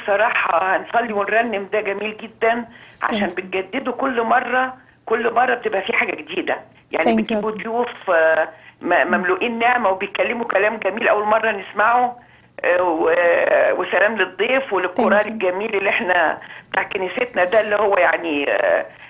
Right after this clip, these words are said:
Speaker 1: آه، ألحانه وأصواته جميلة جدا.
Speaker 2: Actually، احنا
Speaker 1: وكل
Speaker 2: كمان
Speaker 1: سنة وانتم
Speaker 2: بنشكرك،
Speaker 1: طيبين.
Speaker 2: وانتي طيبة، بنشكرك لأنك برضو دايما بتدينا تعليقات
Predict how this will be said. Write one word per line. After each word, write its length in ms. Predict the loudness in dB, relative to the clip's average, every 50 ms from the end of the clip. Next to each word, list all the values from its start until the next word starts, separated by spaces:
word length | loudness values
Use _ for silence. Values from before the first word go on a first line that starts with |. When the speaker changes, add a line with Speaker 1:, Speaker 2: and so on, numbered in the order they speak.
| -20 -12 -6
Speaker 1:
آه، 800 | -2 0 0 0 0 0 0 -2 0 0 0 0 2 2 2 2
ألحانه 380 | 2 2 2 2 2 0 0
وأصواته 680 | 0 0 2 2 2 2 2 0 -2 -4 -4 -4 -2 0
جميلة 300 | 0 0 0 0 -2 -2 -2
جدا. 320 | -4 -6 -6 -4 -4 -2
Speaker 2:
Actually، 280 | 0 0 0 0 2 0
احنا 180 | 0 2 2 4
Speaker 1:
وكل 100 | 6 6
Speaker 2:
كمان 140 | 6 6
Speaker 1:
سنة 80 | 6 6
وانتم 60 | 6 6
Speaker 2:
بنشكرك، 360 | 6 6 4 2 2 4 6
Speaker 1:
طيبين. 200 | 6 6 6 6
Speaker 2:
وانتي 240 | 4 4 4 4 4
طيبة، 300 | 4 4 4 4 2 0
بنشكرك 480 | 0 0 -2 0 2 2 2 4 4 4
لأنك 240 | 2 4 2 4
برضو 240 | 4 4 4 4 4
دايما 260 | 2 2 4 4 4
بتدينا 580 | 2 2 0 0 -2 -2 -2 0 0 2 2 2
تعليقات 560 | 2 2 2 2 2 0 2 2 2 2 2